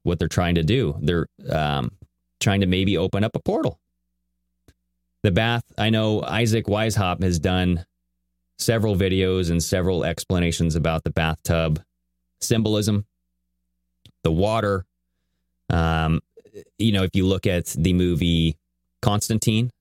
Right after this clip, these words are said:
the bathtub was a portal to hell. So are they, are they creating a portal somehow by doing these ritual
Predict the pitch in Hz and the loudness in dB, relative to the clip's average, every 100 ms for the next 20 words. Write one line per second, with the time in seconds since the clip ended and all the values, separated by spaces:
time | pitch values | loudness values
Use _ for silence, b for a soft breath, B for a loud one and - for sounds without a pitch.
0 | - 87 92 92 - 95 85 78 78 87 | -6 -2 0 0 0 0 2 0 0 0
1 | 82 80 76 85 92 127 _ _ _ _ | 0 0 -2 -2 -2 -4 _ _ _ _
2 | _ _ _ _ _ _ _ _ _ _ | _ _ _ _ _ _ _ _ _ _
3 | _ _ _ _ _ _ _ _ _ - | _ _ _ _ _ _ _ _ _ -2
4 | 98 92 95 95 92 - 95 90 - 107 | 0 2 2 2 0 0 0 0 0 0
5 | 101 110 120 113 101 - 131 117 90 87 | 2 2 2 0 -2 -2 0 0 -2 -2
6 | 80 82 80 78 80 80 78 87 87 82 | -2 0 0 0 0 0 0 0 2 2
7 | 80 78 87 82 92 85 80 | 0 0 -2 0 0 0 0